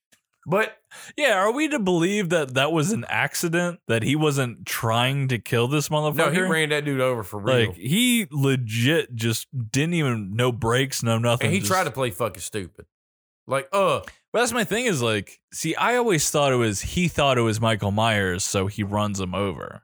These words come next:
Speaker 1: That's what I thought, too.
Speaker 2: But I don't, rewatching it, it doesn't seem like that's the reason at all. It's like he was out of control.
Speaker 1: It seems like he don't even know who Michael
Speaker 2: Yeah.
Speaker 1: Myers was.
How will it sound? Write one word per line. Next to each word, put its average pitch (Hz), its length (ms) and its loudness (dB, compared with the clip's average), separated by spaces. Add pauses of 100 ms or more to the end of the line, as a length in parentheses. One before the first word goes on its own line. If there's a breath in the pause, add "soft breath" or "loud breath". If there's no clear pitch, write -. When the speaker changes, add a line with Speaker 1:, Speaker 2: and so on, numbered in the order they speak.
(120)
Speaker 1:
That's 190 240 -2
what 190 100 0
I 254 100 2
thought, 147 280 -2
too. 220 320 -2
Speaker 2:
But 110 140 2
I 127 100 2
don't, 175 380 0
rewatching 147 760 0
it, 208 260 0 (220)
it 127 240 0
doesn't 143 380 0
seem 143 340 0
like 113 220 0
that's 110 340 0
the 113 120 0
reason 107 360 0
at 90 120 -2
all. 98 300 0
It's 98 120 -4
like 113 160 0
he 135 140 -2
was 113 160 0
out 120 200 2
of 117 60 0
control. 107 680 0
Speaker 1:
It - 40 0
seems 320 260 -2
like 277 140 0
he 277 100 -2
don't 294 140 -2
even 247 140 -2
know 247 120 2
who 240 80 0
Michael 233 240 2
Speaker 2:
Yeah. 226 80 4
Speaker 1:
Myers 160 240 0
was. 165 600 -2